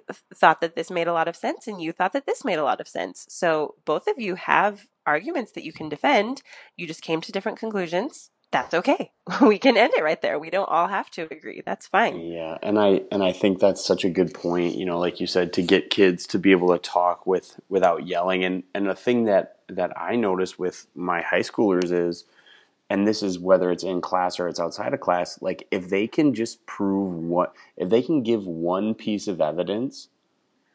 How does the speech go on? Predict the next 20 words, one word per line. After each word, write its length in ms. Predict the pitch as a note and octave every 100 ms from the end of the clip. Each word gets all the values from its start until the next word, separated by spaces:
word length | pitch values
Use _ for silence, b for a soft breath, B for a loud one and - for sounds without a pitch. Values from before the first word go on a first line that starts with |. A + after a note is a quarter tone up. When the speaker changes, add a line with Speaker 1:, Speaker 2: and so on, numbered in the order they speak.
| _ _ _ _
Speaker 2:
that 540 | F2 F#2 F#2 E2+ - _ _ F2+ D#2
disproves 760 | F#2+ F#2+ - F#2+ F#2 F#2 F2+
an 120 | F#2 F2
argument, 600 | E2 E2 G2 G#2+ - E2
they 160 | F2+
think 340 | F2 - F#2 F2
that 220 | F2+ E2
their 180 | E2+ F2
argument 440 | - D#2+ D#2+ D#2+ D2+
is 80 |
correct. 320 | - D#2+ D#2 F2+
And 100 | G2
I'll 100 | A2+
give 160 | D3
you 40 | D3
an 80 |
example. 420 | C#3 C3 C3+ - E2+
So, 220 | - F#2+
like, 240 | F#2 D#3+
Speaker 1:
Right. 480 | D3 C#3 C3+ A2 -